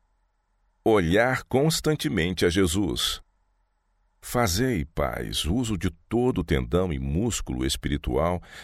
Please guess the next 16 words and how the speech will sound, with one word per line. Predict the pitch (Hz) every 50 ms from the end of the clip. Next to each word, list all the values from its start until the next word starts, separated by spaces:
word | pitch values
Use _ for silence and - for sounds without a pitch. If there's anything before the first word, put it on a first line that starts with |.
| - -
no | - 98 104
esforço | 101 - - - 113 127 123 - - 92
de | 73 78
salvar | 76 - 87 76 65 62 60 65 78 85 101 107 104 95
vosso | 80 67 71 76 78 85 - - 73
pequeno | - - 92 - - - 67 65 67
rebanho. | - 80 76 - - 55 50 50 - 53 - - _ _ _ _ - - - - - -
As | - -
potestades | - - 80 78 - - - - - 98 104 98 76 69 65
do | 69
inferno | 69 67 - - - 87 95 95 87 80 71
se | - - 76
unirão | 76 78 78 69 69 85 101 104
para | 80 80 62 65
sua | - - - 73
destruição, | 67 69 67 - - 64 65 62 60 - - 55 50 -